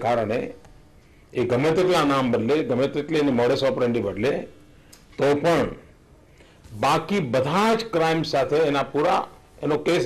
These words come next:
હિસ્ટ્રી તરત જ નીકળી આવે અને એના કારણે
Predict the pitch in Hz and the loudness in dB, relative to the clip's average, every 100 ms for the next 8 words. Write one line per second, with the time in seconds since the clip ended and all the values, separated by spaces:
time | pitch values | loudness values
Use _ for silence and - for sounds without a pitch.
0 | 156 - 165 165 147 143 139 127 127 139 | 0 0 -2 0 0 0 0 0 2 2
1 | 123 131 165 - - - - - - - | 2 2 0 -4 -16 -20 -20 -20 -20 -20
2 | - 170 180 175 226 240 175 156 151 165 | -8 -2 2 2 2 2 2 2 2 2